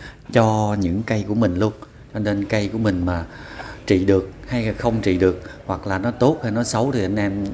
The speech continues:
đều có thể quan sát được ha. Còn mà, mà anh em làm khác thì, ờ,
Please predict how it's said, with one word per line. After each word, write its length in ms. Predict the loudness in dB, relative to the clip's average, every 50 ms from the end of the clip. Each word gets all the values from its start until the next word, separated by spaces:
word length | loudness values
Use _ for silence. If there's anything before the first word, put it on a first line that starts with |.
| -4 0
đều 160 | 2 2 2 2
có 140 | 0 0
thể 120 | 0 0 0
quan 260 | 0 2 2 0 0
sát 240 | -2 -2 -2 0 2
được 180 | 0 0 0 -2 -8 -14 -16 -18 -16 -8
ha. 160 | -6 -6 -6 -6 -10 -16 -18 -16 -8
Còn 200 | -4 -2 0 0
mà, 120 | 0 0 0
mà 420 | 0 0 2 2 2 2 2 0 0 -2 -4 -6 -8 -12 -14 -14 -12 -8 -4
anh 120 | -2 0
em 140 | 0 2 2
làm 240 | 2 2 0 0 -2
khác 220 | 0 -2 -2 -2 -4
thì, 300 | -4 -2 -2 0 0 0
ờ, 200 | 0 0 -2 -4